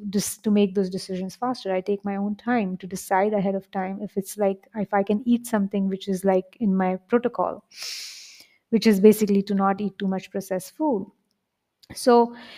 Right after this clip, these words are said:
I generally recommend planning twenty-four hours ahead of time. So you can use your prefrontal,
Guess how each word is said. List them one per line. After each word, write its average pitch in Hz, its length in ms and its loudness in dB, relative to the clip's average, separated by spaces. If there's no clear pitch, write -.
I 311 200 6
generally 285 300 4
recommend 254 520 4
planning 220 300 2
twenty-four 208 440 -2
hours 196 240 -2
ahead 190 300 0
of 185 160 -6
time. 196 380 -4
So - 140 -6
you 208 140 0
can 208 280 0
use 208 320 0
your 202 360 2
prefrontal, 190 880 -2